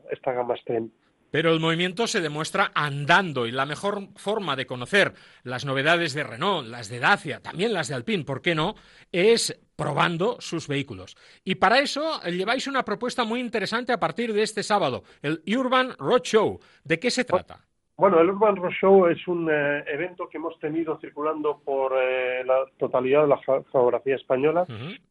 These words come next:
Speaker 1: Eh, lo vamos a, a te-, bueno, además han participado más de setecientas cincuenta mil personas
Speaker 2: Caramba.
Speaker 1: en todos los eventos que hemos montado, eh, con,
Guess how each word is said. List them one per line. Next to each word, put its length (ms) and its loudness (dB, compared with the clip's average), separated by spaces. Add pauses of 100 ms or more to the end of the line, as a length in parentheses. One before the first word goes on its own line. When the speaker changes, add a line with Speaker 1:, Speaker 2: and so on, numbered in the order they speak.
(380)
Speaker 1:
Eh, 640 4
lo 120 0
vamos 300 -2
a, 320 2
a 120 -2
te-, 220 -6
bueno, 280 -10
además 360 -4
han 100 -6
participado 800 -4
más 300 -2
de 160 -2
setecientas 600 -4
cincuenta 480 0
mil 220 -4
personas 540 -2 (140)
Speaker 2:
Caramba. 360 -10
Speaker 1:
en 60 -10
todos 260 2
los 0 - (140)
eventos 260 -8
que 80 2
hemos 160 2
montado, 520 4 (460)
eh, 640 8
con, 480 -2